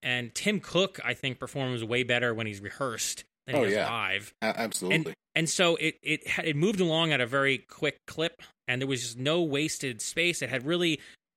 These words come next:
Speaker 1: uh, fun transitions using these drone shots around the, you know, Apple campus and some other fun camera techniques to zoom around,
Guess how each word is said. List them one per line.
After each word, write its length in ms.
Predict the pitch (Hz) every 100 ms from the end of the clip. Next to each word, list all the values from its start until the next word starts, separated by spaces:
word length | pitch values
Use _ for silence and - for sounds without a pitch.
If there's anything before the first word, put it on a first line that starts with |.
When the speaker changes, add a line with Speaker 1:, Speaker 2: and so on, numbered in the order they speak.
| -
Speaker 1:
uh, 160 | 139 123 - _
fun 400 | - - 160 160
transitions 920 | 139 156 131 117 143 - 151 151 135
using 340 | 123 123 120 110
these 160 | 110
drone 500 | 104 120 120 135 143
shots 440 | 139 - 143 147 127
around 460 | 120 123 123 120 - - - -
the, 80 |
you 80 | 123
know, 120 | 117
Apple 280 | 117 127 151
campus 500 | - 151 139 143 -
and 140 | 113 104
some 160 | 139
other 240 | 143 139 123 - - _
fun 300 | - 147 143
camera 320 | - 135 139
techniques 580 | 139 147 - 139 131 -
to 120 | - 120
zoom 360 | 113 147 151
around, 580 | 127 120 131 147 151